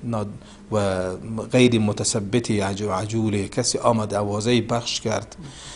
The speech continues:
در حق کسی، در حق قومی، در حق قضیه، "فتبینوا"، شما خود را خوب بفهمانید ابعاد قضیه را، "ان تصیبوا قوما بجهالة"، نشه که شما به یک آوازه‌ای س-،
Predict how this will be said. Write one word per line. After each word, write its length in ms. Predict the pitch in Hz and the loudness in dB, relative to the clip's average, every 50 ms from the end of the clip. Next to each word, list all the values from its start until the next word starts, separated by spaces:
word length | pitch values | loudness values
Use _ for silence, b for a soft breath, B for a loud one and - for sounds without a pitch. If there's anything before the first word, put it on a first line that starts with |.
| B B | B B
در 80 | - 117 | -2 -2
حق 280 | - - 165 165 - 135 | 2 2 0 2 2 0
کسی، 560 | - - 180 170 - - 170 160 151 147 151 | 4 6 6 6 8 8 8 8 8 8 6
در 260 | 139 - 107 113 - | 2 0 -2 -2 -2
حق 340 | - - 120 - - 120 113 - - - | -2 -6 -4 0 0 -2 -2 -2 -2 6
قومی، 460 | - 143 151 147 143 143 139 139 131 | 10 10 10 10 10 8 6 4 4
در 180 | 117 117 107 | 2 0 0
حق 240 | - - 123 - - | 0 -2 -2 0 -2
قضیه، 600 | 117 110 - 117 104 101 117 139 156 156 147 147 151 B B B B B B B B B B B B - | -4 0 0 0 2 6 10 12 12 12 12 10 8 B B B B B B B B B B B B -6
"فتبینوا"، 760 | - - - - 117 104 101 104 104 101 113 123 143 143 139 117 104 | -4 -4 -4 -2 -4 -4 -2 -4 -2 0 2 2 2 2 0 -2 -6
شما 360 | - - - - 127 127 131 135 | -8 -10 -6 -2 0 0 0 0
خود 280 | - - - 135 135 | 0 0 0 2 2
را 120 | 135 135 135 | 2 2 2
خوب 580 | 135 - - - 147 160 165 165 147 123 113 | 0 -6 -4 2 2 4 4 2 0 0 0
بفهمانید 600 | 127 - - 104 90 98 98 113 110 95 90 85 - B B B B B B B B B - | 0 0 0 -4 -4 -4 -6 -4 -4 -4 -6 -6 -8 B B B B B B B B B -2
ابعاد 300 | 107 104 110 110 110 110 | 2 6 6 6 6 6
قضیه 340 | 110 - 113 101 98 107 104 | 4 2 0 0 2 0 0
را، 100 | 92 90 - - - - - 143 B B B B B B B B - | -2 -4 -8 -12 -18 -18 -16 -16 B B B B B B B B 4
"ان 140 | 131 131 | 6 6
تصیبوا 420 | 123 - 139 - - 196 165 151 143 | 8 6 6 6 6 6 6 6 6
قوما 340 | 143 - 139 135 120 113 107 | 8 10 10 10 10 8 6
بجهالة"، 680 | 104 98 98 - 110 92 - 120 107 107 110 - 131 | 6 4 2 0 -2 -2 0 0 0 0 0 0 2
نشه 320 | 139 160 180 180 - 175 160 | 2 2 2 2 0 -2 -2
که 120 | - 151 | -2 -4
شما 360 | - - 143 143 143 151 147 B B B B B B B - | -2 0 2 4 4 2 2 B B B B B B B 2
به 120 | 104 98 | 4 4
یک 200 | 101 98 - - | 4 2 2 2
آوازه‌ای 520 | 113 110 107 104 104 110 135 143 143 123 104 | 2 4 4 2 2 2 4 4 4 4 4
س-، 400 | - - - - - - - | 2 0 0 0 0 0 -2